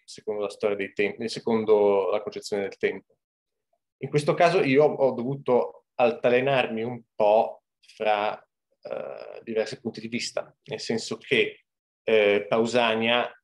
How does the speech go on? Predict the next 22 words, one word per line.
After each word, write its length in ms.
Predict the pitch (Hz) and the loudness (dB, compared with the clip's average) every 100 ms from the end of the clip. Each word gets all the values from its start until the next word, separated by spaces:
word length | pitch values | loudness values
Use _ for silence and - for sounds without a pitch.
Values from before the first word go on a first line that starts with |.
| _ _ _ _ _ _ - | _ _ _ _ _ _ -2
ha 200 | 113 - | -2 -2
un 120 | 110 | -8
suo 260 | - - 139 | -12 -4 -4
punto 220 | 123 120 | -4 -6
di 60 | 120 | -6
vista 520 | 123 113 - - - _ _ | -6 -6 -2 -4 -4 _ _
più 160 | 123 110 | -2 -2
o 20 | |
meno 200 | 107 101 | -2 -4
falsato, 440 | 107 - 127 - | -4 0 0 0
ma 140 | 101 - | -4 -6
questo 300 | 113 - - | -10 -12 -10
dal 180 | 110 104 | -6 0
nostro 360 | 123 95 - - | 0 0 -4 -8
pun-, 320 | 104 - - | -10 -12 -12
dal, 260 | - 101 107 | -10 -8 -10
appunto, 520 | - - 104 - - _ _ _ | -14 -10 -8 -8 -14 _ _ _
dal 200 | 98 - | -2 4
nostro 320 | 175 151 - | 4 4 -2
punto 220 | - 117 | -6 -4
di 120 | 117 113 | -4 -4
vista, 440 | 123 - - | -6 -6 -6